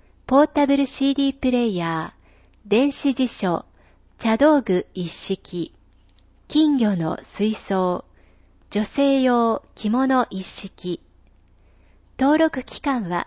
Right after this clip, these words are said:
三ヶ月間です。登録は譲ります、譲ってくださいに分け、環境課へ電話、または直接お越しください。電話三二八零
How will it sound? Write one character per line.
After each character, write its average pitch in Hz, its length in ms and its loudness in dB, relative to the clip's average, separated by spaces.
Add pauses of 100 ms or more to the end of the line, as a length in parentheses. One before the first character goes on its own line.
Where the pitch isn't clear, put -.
三 262 320 -6
ヶ 294 120 0
月 277 260 -2
間 185 240 -6
で 160 140 -8
す。 - 220 -20 (880)
登 269 200 4
録 262 320 0
は 233 240 0 (360)
譲 220 320 0
り 262 140 -2
ま 226 160 -2
す、 - 220 -14 (360)
譲 214 260 -2
っ 302 40 0
て 302 180 -2
く 285 120 -2
だ 277 140 2
さ 277 200 0
い 254 60 -2
に 175 160 -4
分 165 200 -6
け、 165 220 -6 (720)
環 285 240 0
境 277 260 0
課 254 200 -2
へ 226 140 0
電 185 340 -2
話、 180 240 -4 (540)
ま 226 120 0
た 277 140 0
は 254 60 2
直 233 260 -4
接 - 560 -2
お 170 60 -6
越 190 220 -6
し - 40 -10
く 190 100 -8
だ 185 100 -2
さ 185 220 -8
い。 165 160 -8 (920)
電 240 300 2
話 214 240 2 (200)
三 269 420 0
二 240 320 0 (380)
八 269 400 -2
零 277 320 2